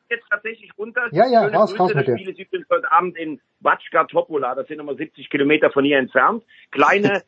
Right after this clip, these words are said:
Speaker 1: <laughs> Wissensinfo für Leute, die man nicht braucht. Das Stadion ist, äh, von der ungarischen Regierung bezahlt worden, weil in der Vojvodina, also im Norden Serbiens,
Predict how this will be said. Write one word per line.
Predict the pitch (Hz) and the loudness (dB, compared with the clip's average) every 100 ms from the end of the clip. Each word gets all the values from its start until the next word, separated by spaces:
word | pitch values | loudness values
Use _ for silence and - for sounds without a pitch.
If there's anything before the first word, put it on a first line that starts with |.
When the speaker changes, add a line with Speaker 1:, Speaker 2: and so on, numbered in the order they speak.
| _ | _
Speaker 1:
<laughs> | _ | _
Wissensinfo | - 131 202 196 196 175 202 190 190 | -10 -8 -8 -10 -8 -6 -6 -2 -2
für | - | 0
Leute, | 160 156 175 170 | 2 4 2 0
die | 156 | -2
man | 151 | -2
nicht | 147 - | -2 -4
braucht. | 127 160 240 - | 0 0 0 -4
Das | - 143 | -10 -4
Stadion | - 220 220 147 160 | 0 0 2 0 -2
ist, | 170 _ | -12 _
äh, | 160 | -6
von | 147 160 | -4 -6
der | 160 | -4
ungarischen | 208 190 160 - | -2 -2 -2 -8
Regierung | 147 139 190 220 151 | -10 -8 -8 -6 -6
bezahlt | 120 - 120 107 98 | -6 -4 -2 -2 -2
worden, | 110 117 117 208 | 0 0 0 0
weil | 135 131 127 | 0 2 -2
in | 127 | -2
der | 123 113 - | -2 -2 -2
Vojvodina, | - 254 208 139 95 101 101 160 - - - - - - | 0 0 -2 -6 -8 -10 -6 -6 -6 -18 -20 -20 -16 -8
also | 113 | -4
im | 120 120 | -2 0
Norden | 143 208 147 | 2 2 0
Serbiens, | 113 107 117 151 202 | 0 0 -2 -6 -6